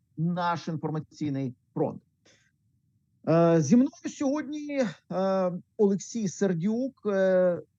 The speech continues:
кандидат соціологічних наук, доцент, керівник проєкту програми «Горизонт Європа» з протидії дезінформації «Резонант». І ми знову оглядаємо з Олексієм, е,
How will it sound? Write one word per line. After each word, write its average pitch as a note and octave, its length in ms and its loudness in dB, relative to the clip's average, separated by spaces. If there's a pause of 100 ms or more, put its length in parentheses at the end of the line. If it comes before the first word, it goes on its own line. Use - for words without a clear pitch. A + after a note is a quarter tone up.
(280)
кандидат F3 560 0
соціологічних F3 840 -8
наук, A#3 500 -6
доцент, G3 720 -6
керівник F#3 480 -4
проєкту E3+ 600 -6 (180)
програми E3+ 640 -2
«Горизонт D#3 580 -4
Європа» D3+ 440 -4
з C#3 100 -10
протидії E3+ 520 -4 (240)
дезінформації D#3+ 1120 -4
«Резонант». D#3 920 -4
І E3+ 80 -4
ми D#3+ 240 -6 (320)
знову D#3 640 0
оглядаємо C#3 500 -2
з B2 60 -10
Олексієм, F3 500 -4 (400)
е, D3 560 0